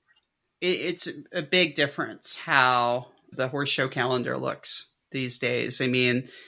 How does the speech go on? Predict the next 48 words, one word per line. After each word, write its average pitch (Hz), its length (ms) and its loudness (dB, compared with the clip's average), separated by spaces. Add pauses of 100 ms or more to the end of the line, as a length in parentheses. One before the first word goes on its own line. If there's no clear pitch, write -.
(280)
you 165 360 -2
could 143 760 6
not 165 260 8
go 170 100 2
to 139 80 2
Florida 131 480 2 (760)
and 135 720 6 (1000)
prep 156 240 0
your 160 120 2
horse 156 220 0
at 160 100 -4
home 139 600 0 (100)
and 139 340 2
get 139 180 0
them 143 160 -2
fit, 135 500 0 (260)
and 135 480 2 (680)
there 143 200 0
would 135 260 0
be 143 260 0
a 139 80 -4
couple 147 320 -2
of 139 140 -2
lead-up 139 320 0
events 131 400 2
before 143 420 -2
whatever 127 300 2
the 127 100 -4
major 127 540 0
three-day 131 320 -2
event 120 240 0
was 143 180 -8
in 131 140 -4
the 143 60 -8
spring. 123 460 -2
So - 160 -4
you 139 80 -4
could - 140 -18
still 165 400 -4
do 147 140 2
it. 127 100 0
You 139 140 -2
did 156 80 -6
not 147 240 2
have 123 280 0
to 139 80 -10
go - 140 -6
south. - 360 -4